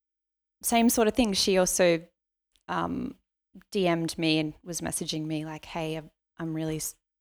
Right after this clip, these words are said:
like, stoked to, to work on this track. I,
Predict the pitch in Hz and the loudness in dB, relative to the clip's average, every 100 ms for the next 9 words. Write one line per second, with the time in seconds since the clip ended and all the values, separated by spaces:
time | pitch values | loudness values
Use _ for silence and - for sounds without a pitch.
0 | - 160 - _ _ _ - - 175 165 | -10 -10 -10 _ _ _ -8 -2 0 0
1 | - - - _ _ _ _ _ _ _ | -4 -12 -14 _ _ _ _ _ _ _
2 | _ _ - - 165 _ - - 185 175 | _ _ -12 -10 -10 _ -6 0 4 4
3 | 175 190 175 - 185 175 - | 2 -2 -2 -2 -2 -2 -4